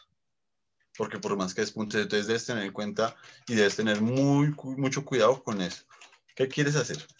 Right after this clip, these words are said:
¿A dónde quieres llegar? Puedes mezclar el moca otra vez con el rojo, pero dependiendo de la tonalidad que tú quieras.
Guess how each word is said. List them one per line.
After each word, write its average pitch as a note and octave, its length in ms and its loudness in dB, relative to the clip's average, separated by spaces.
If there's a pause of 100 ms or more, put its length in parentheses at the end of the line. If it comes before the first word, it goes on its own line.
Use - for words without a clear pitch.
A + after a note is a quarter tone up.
(240)
¿A F2 80 -2
dónde F#2+ 200 0
quieres G2 280 -4
llegar? F#2+ 300 0 (440)
Puedes C#3 200 10
mezclar D3 380 8
el A#2+ 120 6
moca C3+ 300 6
otra B2+ 240 8
vez A#2+ 200 8
con C#3 160 2
el G2+ 80 -2
rojo, A#2 460 4
pero A#2 220 8
dependiendo G2 500 2
de B2 60 4
la C#3 120 0
tonalidad F#2+ 420 -2
que F#2+ 120 -6
tú G#2 180 -10
quieras. A#2+ 320 4